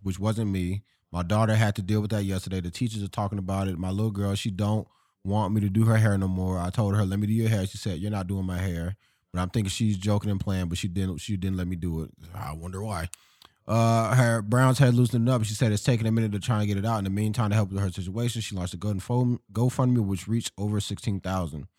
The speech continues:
The money, she said, is to go to wigs that everybody's telling me I'm going to need. That's why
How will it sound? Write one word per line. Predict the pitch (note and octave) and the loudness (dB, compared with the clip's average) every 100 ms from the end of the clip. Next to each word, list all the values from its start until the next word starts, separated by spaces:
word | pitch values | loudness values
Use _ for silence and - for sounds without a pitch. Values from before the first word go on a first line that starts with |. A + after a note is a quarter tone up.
| - - _ _ _ _ - | -20 -20 _ _ _ _ -2
The | |
money, | G2+ A#2+ | 2 2
she | - A#2 | 2 0
said, | - A2+ | 4 4
is | A2 | 4
to | G2+ | 2
go | G2+ G#2+ | 2 2
to | G2+ | 2
wigs | F2+ B2 C#3+ C#3 | 4 6 6 4
that | A#2 G2+ | 2 0
everybody's | A2 A#2 A2+ A2 | 0 0 2 2
telling | A#2 A#2 | 2 2
me | A2+ | 2
I'm | G#2+ | 2
going | G#2 G2+ | 2 0
to | |
need. | G2+ A2+ A#2 G2 | 0 2 0 0
That's | G2+ | -2
why | G2+ G2+ G2 | -2 -2 -4